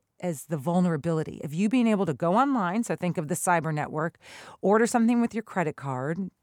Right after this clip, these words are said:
for the most part, it's, it's safe. It's in a warehouse. It gets to your front door. So think of the,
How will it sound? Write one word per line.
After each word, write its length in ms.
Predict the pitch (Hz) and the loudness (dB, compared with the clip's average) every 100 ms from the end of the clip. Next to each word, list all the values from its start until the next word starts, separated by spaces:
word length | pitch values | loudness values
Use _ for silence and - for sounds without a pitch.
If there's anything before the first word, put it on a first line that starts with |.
| _ - | _ -12
for 60 | 143 | -12
the 100 | 135 _ - | -12 _ -6
most 280 | 160 160 - | -2 -2 0
part, 200 | 156 160 | 0 0
it's, 120 | - - | -4 -8
it's 260 | - 156 - | -6 -4 -4
safe. 400 | 160 156 196 - - - - - | -2 -2 -2 -6 -20 -20 -20 -16
It's 320 | 160 202 - | -4 0 4
in 80 | 220 | 4
a 60 | |
warehouse. 600 | 208 202 214 180 170 160 - - | 4 4 4 4 2 2 0 2
It 200 | 214 156 | 2 4
gets 320 | 233 240 - - | 2 2 -2 -2
to 60 | |
your 220 | 262 226 190 | 0 2 2
front 540 | - - 190 220 202 | 0 -2 0 0 0
door. 320 | 190 160 - | 0 0 -2
So 120 | 123 | -8
think 240 | 127 175 160 | -8 -6 -4
of 180 | 160 135 | -4 0
the, 320 | 156 151 135 | 0 0 -2